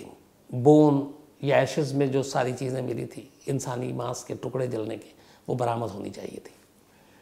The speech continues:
लेकिन कोई चीज़ नहीं मिली। तो इसका मतलब है कि वो उस घर में जले नहीं। तो फिर एक साथ, एक नहीं, दो नहीं, पांच बच्चे कहाँ गायब हो गए? उन्होंने कई और लोगों को भी hire किया, लेकिन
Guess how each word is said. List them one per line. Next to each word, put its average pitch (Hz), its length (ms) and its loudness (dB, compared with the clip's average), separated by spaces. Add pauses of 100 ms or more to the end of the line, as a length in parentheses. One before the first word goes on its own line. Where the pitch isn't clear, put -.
(200)
लेकिन 156 280 0
कोई 147 240 6
चीज़ - 300 -10
नहीं - 160 -14
मिली। - 280 -20 (1160)
तो 151 60 0
इसका 143 240 -2
मतलब 135 340 0
है 143 120 0
कि 147 160 -6
वो 131 200 -2
उस - 180 -10
घर 113 120 -10
में 131 160 -6
जले 101 240 -6
नहीं। 101 220 -16 (440)
तो 151 60 -6
फिर 165 160 -6
एक 160 200 -4
साथ, - 300 -6
एक 156 180 -6
नहीं, 131 180 -6
दो 135 160 -4
नहीं, 143 160 -10 (220)
पांच 175 300 -2
बच्चे 123 260 -10
कहाँ - 260 -14
गायब 95 200 -8
हो 98 100 -14
गए? - 140 -20 (1400)
उन्होंने 214 280 12
कई 214 220 12
और 226 260 12
लोगों 214 220 10
को 214 120 6
भी 208 120 4
hire 180 260 4
किया, 170 260 -4 (1160)
लेकिन 170 380 8